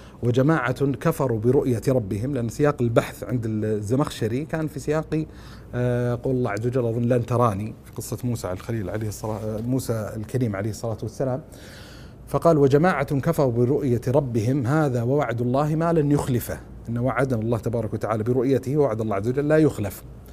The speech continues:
"وجماعة كفروا برؤية ربهم هذا ووعد الله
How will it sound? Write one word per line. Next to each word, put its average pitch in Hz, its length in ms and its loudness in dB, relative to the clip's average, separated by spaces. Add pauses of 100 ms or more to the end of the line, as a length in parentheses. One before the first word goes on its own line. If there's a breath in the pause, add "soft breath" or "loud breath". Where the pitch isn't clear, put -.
(280 loud breath)
"وجماعة 127 600 2
كفروا 117 400 -2
برؤية 120 520 -2
ربهم 113 400 0
هذا 120 280 -2
ووعد 113 320 0
الله 127 440 0